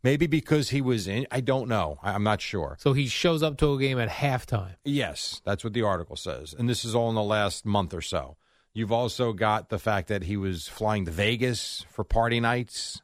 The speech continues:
Speaker 1: on a trip, didn't like the itinerary of the team. I don't know. The team's just trying to play basketball.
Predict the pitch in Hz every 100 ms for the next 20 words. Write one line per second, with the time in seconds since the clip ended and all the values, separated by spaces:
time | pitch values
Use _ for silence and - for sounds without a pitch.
0 | _ 107 101 92 - 135 127 - - -
1 | _ _ 131 127 117 113 120 98 - 120
2 | 120 120 113 95 82 - 107 117 135 -
3 | 196 147 151 - 196 170 - 151 135 117
4 | 131 - 101 71 69